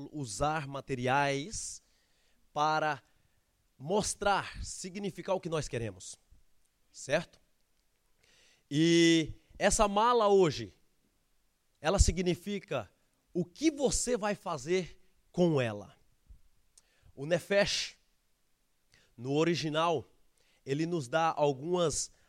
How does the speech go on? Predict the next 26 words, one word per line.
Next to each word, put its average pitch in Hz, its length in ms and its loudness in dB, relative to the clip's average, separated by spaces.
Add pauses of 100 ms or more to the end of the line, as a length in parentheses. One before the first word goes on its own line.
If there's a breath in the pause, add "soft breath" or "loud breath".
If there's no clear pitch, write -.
algumas 127 560 0
traduções 170 800 -2
muito 180 260 -6
importantes. 139 420 -10
Por 196 120 -18
favor, 208 240 -4
põe 185 160 -6
um 185 80 -4
playback, 170 440 -6
irmão. 101 280 -14 (600)
Eu 117 120 -12
gosto 147 280 -12
de 147 140 -10
ouvir 135 280 -8
porque 143 260 -12
eu 143 80 -8
sempre 208 680 -4
oro 175 320 -12
com 165 300 -20
louvor, 107 480 -18 (300)
sempre. 120 560 -20 (440)
E 123 60 -20
me 131 80 -14
acostumei 147 400 -14
com 156 140 -18
isso. - 360 -20